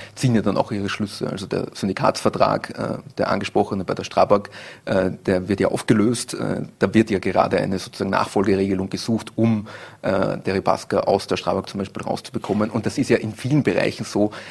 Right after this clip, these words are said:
wird man Investoren, die man vielleicht vor fünf oder zehn Jahren an Bord geholt hat für ein Hotelprojekt oder für andere Dinge, die wird es vielleicht dann in fünf Jahren nicht mehr geben, weil man sich, ähm, gerade in diesen Zeiten davon, dazu entschieden hat, die ganzen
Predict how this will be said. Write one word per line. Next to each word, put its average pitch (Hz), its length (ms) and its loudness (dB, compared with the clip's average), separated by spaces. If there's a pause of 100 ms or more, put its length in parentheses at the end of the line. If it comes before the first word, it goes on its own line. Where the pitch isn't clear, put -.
(140)
wird 120 240 4
man 110 300 2 (120)
Investoren, 107 600 4
die 107 80 -2
man 101 140 0
vielleicht 95 360 2
vor 95 360 0 (180)
fünf 113 320 -4
oder 98 220 -4
zehn 98 240 0
Jahren 104 260 2
an 95 140 -4
Bord - 260 2
geholt 101 380 -2
hat 90 100 -6
für 101 320 0 (300)
ein 95 160 -4
Hotelprojekt 92 800 -2
oder 98 120 -2
für - 160 -2
andere 101 220 -4
Dinge, 95 260 -2 (540)
die 95 140 -6
wird 98 140 2
es 104 120 -2
vielleicht 95 480 -2
dann 101 120 0
in 101 220 -4 (140)
fünf 107 260 -4
Jahren 95 180 -2
nicht 120 200 -2
mehr 95 100 -2
geben, 95 320 -4
weil 92 140 2
man 95 180 0
sich, - 440 -8
ähm, 104 260 -8
gerade 101 400 0
in 98 200 -4
diesen 101 240 -6
Zeiten 101 480 -2
davon, 104 240 -4 (100)
dazu 92 240 0
entschieden 101 340 -4
hat, 95 120 -4
die 110 60 -2
ganzen 95 400 -2